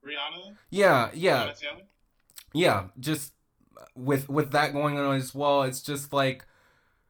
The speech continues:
Speaker 2: that stuff really gets to me, because it's like, well, damn, you can't, like, you can barely, like, breathe without being considered a threat. So it's like, that, that's what I'm really, like, stuck on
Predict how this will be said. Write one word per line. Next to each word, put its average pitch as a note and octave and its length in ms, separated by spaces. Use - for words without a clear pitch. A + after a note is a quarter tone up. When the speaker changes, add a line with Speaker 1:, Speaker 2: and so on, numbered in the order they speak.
Speaker 2:
that D3 340
stuff F#3+ 300
really D#3+ 280
gets D3+ 280
to F3+ 120
me, E3+ 480
because C#3 380
it's C#3 220
like, C3 260
well, B2+ 180
damn, B2+ 600
you A#2+ 180
can't, C#3+ 520
like, A#2 280
you C3 160
can C#3 220
barely, D3+ 360
like, A#2+ 240
breathe B2 680
without B2+ 480
being C3 380
considered B2+ 480
a G#2+ 100
threat. C3 500
So C#3 220
it's C3+ 160
like, D3 320
that, F3+ 400
that's G#3 280
what G#3+ 200
I'm D#3+ 240
really, C#3+ 260
like, A2+ 320
stuck - 540
on E3+ 480